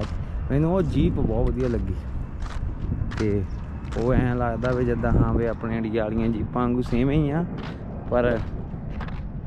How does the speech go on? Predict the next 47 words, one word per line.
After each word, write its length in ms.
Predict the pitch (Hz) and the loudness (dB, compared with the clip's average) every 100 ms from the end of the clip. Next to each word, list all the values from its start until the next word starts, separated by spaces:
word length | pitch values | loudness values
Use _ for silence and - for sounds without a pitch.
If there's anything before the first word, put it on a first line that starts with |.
| - - - | -6 -4 -2
ਜੀਪ 260 | 139 156 165 | 0 0 0
ਕਾਫੀ 320 | 131 131 160 | 0 0 0
ਮਿਲਟਰੀ 500 | 147 139 143 147 156 | 0 2 0 0 0
ਦਾ 100 | 147 | 2
ਹਿੱਸਾ 400 | 135 - 117 117 | 0 -2 0 4
ਰਹੀ 280 | 113 113 127 | 4 4 2
ਆ 60 | - - - - - - - - | 0 -4 -4 -2 0 2 2 2
ਪੁਰਾਣੇ 280 | 123 131 123 | 2 2 2
ਟਾਈਮ 280 | 123 120 117 | 0 0 0
ਦੇ 80 | 120 | 0
ਵਿੱਚ। 440 | 117 117 - 127 - | 0 -2 -2 -2 0
ਸਾਰਿਆਂ 280 | 117 123 135 | 2 2 0
ਤੋਂ 120 | 131 | 0
ਪਹਿਲਾਂ 300 | 131 131 143 | 0 2 0
ਜੀਪਾਂ 420 | 120 120 - 143 | 0 -6 -4 -2
ਨੇ 100 | 143 | -2
ਕਾਫੀ 300 | 135 120 143 | -2 -2 -4
ਸਾਥ 260 | 131 120 117 | -4 -4 -2
ਦਿੱਤਾ 320 | 107 95 117 | -4 -2 -2
ਮਿਲਟਰੀ 420 | 113 107 117 120 | 0 -4 -4 -4
ਦਾ 100 | 110 104 - - - - - - - - - 113 | -4 -6 -10 -10 -10 -8 -8 -8 -6 -6 -6 -4
ਹਰੇਕ 260 | 123 143 | -2 0
ਪਾਸੇ 380 | 143 135 - 127 | 0 -2 -2 -2
ਹੁੰਦੀ, 300 | 120 120 135 | -2 0 2
ਇੰਡੀਆ 280 | 123 123 131 | 2 2 4
ਵਾਲੀਆਂ 300 | 135 139 139 | 2 2 -2
ਤਾਂ 120 | 135 | 0
ਉਹ 60 | 135 | 0
ਵੀ 240 | 131 139 - - - - - - - | 2 0 -2 -4 -4 -4 -2 -2 0
ਜੀਪਾਂ 360 | 123 - 127 123 | 0 2 2 4
ਹੈਗੀਆਂ, 360 | 123 135 147 | 4 4 4
ਹੈਗੀਆਂ, 460 | 135 131 139 135 131 | 4 4 2 2 2
ਉਹ 120 | 135 | 2
ਤਾਂ 80 | 135 | 2
ਆਪਾਂ 220 | - 131 | 2 2
ਖੱਤਿਆਂ 340 | 127 120 120 | 2 0 0
ਖੁੱਤਿਆਂ 380 | 117 120 - 120 | 0 -2 0 0
'ਚ 80 | 113 | 0
ਜਦੋਂ 260 | 120 120 120 | 2 2 2
ਟ੍ਰੇਨਿੰਗ 380 | 120 120 120 | 0 2 4
ਲਈ 180 | 123 131 | 4 6
ਉਹ 180 | 127 127 | 4 2
ਹੁੰਦੇ 240 | 123 117 | 0 0
ਆਪਾਂ 220 | 113 - 110 | 0 0 0
ਦੇਖੀਆਂ 420 | 98 - 110 107 | 0 -2 -4 -2
ਵੀ 120 | |
ਆ 20 | 110 | -4